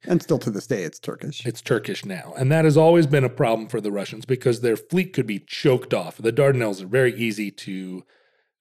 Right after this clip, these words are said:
Speaker 2: protect with cannons, and you could really make it difficult for the Russian fleet to operate in the event of a war.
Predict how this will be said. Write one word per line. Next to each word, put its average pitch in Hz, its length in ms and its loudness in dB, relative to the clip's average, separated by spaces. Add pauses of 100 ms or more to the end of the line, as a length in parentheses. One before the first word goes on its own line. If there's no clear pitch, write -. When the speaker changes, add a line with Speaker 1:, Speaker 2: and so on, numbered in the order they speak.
(120)
Speaker 2:
protect 120 460 -2
with 104 160 -10
cannons, 101 640 -8 (420)
and 113 200 -6
you 131 140 0
could 117 220 -4
really 170 220 6
make 143 220 4
it 113 80 -6
difficult 107 420 -2
for 104 100 -8
the 101 100 -4
Russian 98 340 -4
fleet - 480 -4
to - 140 -14
operate 170 460 -8
in 180 100 -12
the 175 120 -8
event 180 260 -10
of 170 100 -16
a 170 40 -20
war. - 420 -16